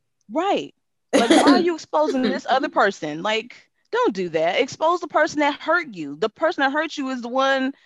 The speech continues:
Speaker 1: you know, that you still laid up next to.
Speaker 2: Mm.
Speaker 1: Like, come on.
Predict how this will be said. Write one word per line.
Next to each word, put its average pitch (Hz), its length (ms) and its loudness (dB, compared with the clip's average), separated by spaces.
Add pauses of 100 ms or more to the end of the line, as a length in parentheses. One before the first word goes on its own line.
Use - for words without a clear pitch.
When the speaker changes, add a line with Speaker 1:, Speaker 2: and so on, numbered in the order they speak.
(320)
Speaker 1:
you 277 140 -2
know, 240 400 0
that 247 140 0
you 302 80 2
still 277 240 2
laid 277 220 4
up 285 100 2
next 285 280 -4
to. - 280 -8 (220)
Speaker 2:
Mm. 180 720 0 (1200)
Speaker 1:
Like, 240 140 -4
come 339 200 0
on. 226 320 -2